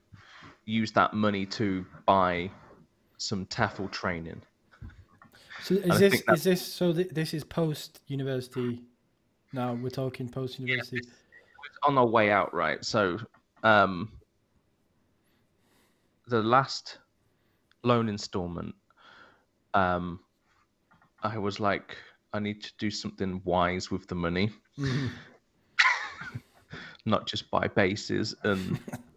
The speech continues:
Speaker 2: <laughs>
Speaker 1: M D M A or whatever it was.
Speaker 2: <laughs> Yeah.
Speaker 1: <laughs> And then, yeah, so I bought a tefl program,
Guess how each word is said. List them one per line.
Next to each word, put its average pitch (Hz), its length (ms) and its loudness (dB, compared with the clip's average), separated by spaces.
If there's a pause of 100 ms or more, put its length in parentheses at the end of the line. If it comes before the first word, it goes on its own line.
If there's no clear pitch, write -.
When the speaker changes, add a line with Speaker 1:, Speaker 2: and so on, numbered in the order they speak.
(260)
Speaker 2:
<laughs> - 640 -16
Speaker 1:
M 101 180 0
D 98 40 -6 (140)
M 95 120 -2
A 92 140 2
or 90 80 0
whatever 95 400 0
it - 80 -2
was. - 300 2
Speaker 2:
<laughs> - 60 -6 (960)
Yeah. 131 200 -8 (1200)
Speaker 1:
<laughs> - 200 4
And 110 180 4
then, 123 340 4 (1500)
yeah, 120 160 6
so - 140 -4
I 107 40 2
bought 127 220 4
a - 160 0
tefl 123 280 -2
program, - 580 -6